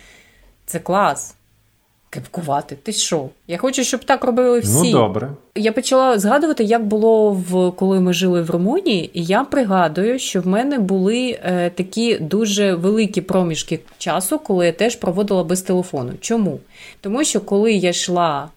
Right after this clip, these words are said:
Speaker 1: е, у нас кухня була, типу, окремо там, і я залишала два телефони і ноутбук в кімнаті, я йшла на, ем, вечерю, обід та що? Сніданок? Без цього всього.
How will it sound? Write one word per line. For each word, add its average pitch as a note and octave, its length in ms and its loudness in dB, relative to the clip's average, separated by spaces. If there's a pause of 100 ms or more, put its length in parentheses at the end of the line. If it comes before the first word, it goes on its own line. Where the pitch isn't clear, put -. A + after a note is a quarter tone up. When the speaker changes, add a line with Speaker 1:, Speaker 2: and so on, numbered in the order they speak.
(280)
Speaker 1:
е, D3 300 -6
у D3 100 -2
нас E3 220 -2
кухня F#3 360 -4
була, C#3+ 240 0
типу, C#3 260 -8
окремо F3 640 0
там, B3 400 -2 (640)
і F#3+ 240 0
я A3+ 220 4
залишала A3 840 4 (640)
два E3 340 4
телефони F3+ 720 2
і D#3+ 60 0
ноутбук F3+ 680 2
в D3+ 540 0 (160)
кімнаті, F#3 640 -2
я F#3+ 120 2
йшла G3 320 0
на, D#3 420 -2 (480)
ем, C#3+ 160 -8 (360)
вечерю, F#3 600 0 (100)
обід E3+ 340 -2 (180)
та D3+ 300 -6 (160)
що? C4+ 360 -4
Сніданок? D4 560 0 (400)
Без A#3 280 -2
цього F3+ 260 0
всього. D#3 420 -6